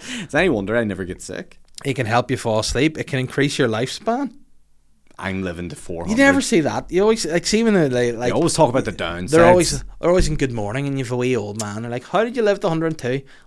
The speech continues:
Speaker 2: "Well, I had a, I had a lot of fish and I moved a lot."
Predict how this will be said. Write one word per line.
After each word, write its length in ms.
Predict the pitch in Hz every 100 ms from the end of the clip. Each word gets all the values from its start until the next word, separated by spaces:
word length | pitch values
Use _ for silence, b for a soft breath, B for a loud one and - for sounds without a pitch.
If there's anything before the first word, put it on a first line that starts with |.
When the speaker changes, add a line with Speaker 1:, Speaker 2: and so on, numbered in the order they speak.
| -
Speaker 2:
"Well, 380 | 127 127 127 127
I 100 | -
had 240 | 135 135 143
a, 260 | 135 131 -
I 60 | 131
had 180 | 123 127
a 20 |
lot 160 | 127 127
of 60 |
fish 340 | 127 131 127 -
and 80 | 131
I 60 |
moved 280 | 123 117 117
a 60 | 143
lot." 280 | 151 151